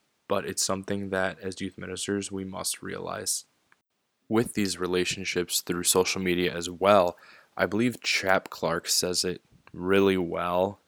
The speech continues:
in his book, Adoptive Youth Ministry, where he states that it is not the technology itself that is most captivating for teens. It's the access that tech gives to them, to their friends.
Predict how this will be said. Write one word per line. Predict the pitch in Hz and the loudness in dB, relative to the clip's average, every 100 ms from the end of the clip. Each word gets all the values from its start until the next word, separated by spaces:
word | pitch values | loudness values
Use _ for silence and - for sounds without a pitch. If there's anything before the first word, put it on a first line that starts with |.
| _ - | _ -8
in | 92 | -8
his | 92 90 | -6 -8
book, | - 90 90 - | -4 -2 -2 -4
Adoptive | 92 87 87 87 - 90 87 92 | -6 -2 0 -2 -2 -6 -6 -10
Youth | 87 - | -16 -14
Ministry, | 90 104 - - - - _ _ _ _ _ _ _ _ | -16 -12 -10 -10 -12 -14 _ _ _ _ _ _ _ _
where | 104 92 | 2 2
he | 104 | 2
states | - 98 95 - | 0 0 -2 -2
that | 92 - | -2 -2
it | 101 | -2
is | 113 101 | -2 -2
not | 95 92 92 98 117 - - | -4 -2 2 2 2 -2 -2
the | 101 | -2
technology | 98 90 92 90 92 95 | -2 -4 -2 -2 -4 -4
itself | 87 - - 90 92 - | -2 2 2 2 -2 -2
that | 98 92 | -2 -2
is | 92 | -2
most | 90 90 - | -6 -6 -4
captivating | - 92 90 - 90 92 92 | 0 2 0 -4 -6 -6 -8
for | - 90 | -6 -6
teens. | - 92 92 95 - - _ _ - - _ | -6 -10 -10 -8 -8 -8 _ _ -20 -20 _
It's | 101 - | -4 0
the | - - - | 0 0 6
access | 95 98 - - 87 64 - - - _ _ _ _ - | 8 8 4 2 2 0 0 -2 -6 _ _ _ _ -2
that | 101 - | -2 0
tech | - 98 - - | 2 2 0 -6
gives | 90 92 - | -2 0 2
to | 98 | 0
them, | 90 90 95 113 - _ - | 0 0 0 -2 -8 _ -10
to | - 90 | -4 -2
their | 85 | -2
friends. | - - 73 - - - | -6 -8 -8 -10 -6 -6